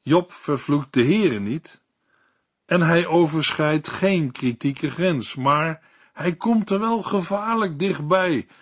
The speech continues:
door zijn geboortedag te vervloeken en daarmee zijn maker aansprakelijk te stellen. Gods kinderen behoren het leven te accepteren als door de Heere gegeven en zich toe te vertrouwen aan zijn leiding.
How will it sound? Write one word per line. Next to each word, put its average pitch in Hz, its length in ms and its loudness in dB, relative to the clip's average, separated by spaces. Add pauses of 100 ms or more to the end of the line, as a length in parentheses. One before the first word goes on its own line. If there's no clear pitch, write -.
(240)
door 156 200 4
zijn 151 280 0
geboortedag 151 920 0
te 143 120 0
vervloeken 139 680 0 (340)
en 139 240 -4
daarmee 143 520 2
zijn 123 340 -2
maker 170 640 2
aansprakelijk 160 880 0
te 151 120 -8
stellen. 113 460 -4 (960)
Gods - 400 -4
kinderen 190 440 0
behoren 165 440 4
het 151 160 2
leven 160 440 0
te 147 100 -2
accepteren 151 800 0
als 127 220 0
door 139 220 2
de 131 100 2
Heere 147 420 0
gegeven 110 760 -2 (600)
en 151 160 -2
zich 165 280 2
toe 233 180 2
te 170 120 -6
vertrouwen 139 540 0
aan 120 200 0
zijn 151 380 -2
leiding. 120 560 -6